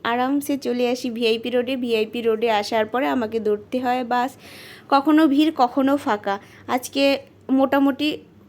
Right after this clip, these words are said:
ফাঁকা ছিল। যাই হোক, এসে সিটও পেয়ে গেছে। অনেক সময় সিট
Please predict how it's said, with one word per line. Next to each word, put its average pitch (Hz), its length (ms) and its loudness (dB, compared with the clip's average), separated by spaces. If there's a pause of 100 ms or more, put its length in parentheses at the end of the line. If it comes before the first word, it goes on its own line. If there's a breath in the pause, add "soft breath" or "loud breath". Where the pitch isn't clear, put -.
(120)
ফাঁকা 240 280 0
ছিল। 208 340 -4
যাই 220 280 0
হোক, 262 220 -2
এসে 240 300 0
সিটও 240 360 -4
পেয়ে 233 260 -2
গেছে। 226 260 -2
অনেক 233 200 -2
সময় 247 220 -2
সিট 247 220 -6